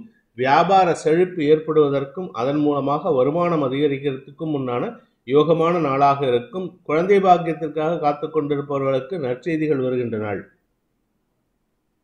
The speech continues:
மிருகசீரிஷம் நட்சத்திரத்தில் பிறந்தவர்களுக்கு ஆரோக்கியத்தில் நல்ல முன்னேற்றம் ஏற்படும். பூமி தொடர்பான லாபங்கள் பெருகக்கூடிய வாய்ப்பும் இருக்கு. அதே சமயம் உங்களுடைய வியாபார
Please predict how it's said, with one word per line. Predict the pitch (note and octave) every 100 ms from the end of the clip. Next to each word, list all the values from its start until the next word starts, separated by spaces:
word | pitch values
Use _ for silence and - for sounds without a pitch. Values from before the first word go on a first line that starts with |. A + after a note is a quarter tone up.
| _ B2+
மிருகசீரிஷம் | E3+ G#3+ A3+ A3 G#3 F#3+ F#3 E3
நட்சத்திரத்தில் | F3 E3+ E3+ E3 D#3+ D#3
பிறந்தவர்களுக்கு | D#3+ E3 D#3 D3+ C#3+ C#3+ - - -
ஆரோக்கியத்தில் | B2 D#3+ G3+ G3+ F3 F3 F3 F#3
நல்ல | D3 C3 D#3 F#3+
முன்னேற்றம் | D#3 D3+ D#3+ D#3+ D#3+ C#3+
ஏற்படும். | C#3+ C#3+ E3 G3 G3 - _ _ A#2
பூமி | E3 A3+ A3
தொடர்பான | E3+ E3 F3 E3 D#3 D3
லாபங்கள் | A2+ B2 E3 G3 F#3+ E3+ D3+
பெருகக்கூடிய | D#3 D#3 D#3 D3 C#3 A#2+
வாய்ப்பும் | B2 D3+ D#3+ D3
இருக்கு. | B2+ C3 C3+ - _ _ -
அதே | C3 F#3
சமயம் | F#3 D#3+ D3 F3 -
உங்களுடைய | C#3+ D3+ D3 C3+ C#3 F#3+ - A#2
வியாபார | A#2 C3+ D#3+ F3+ G3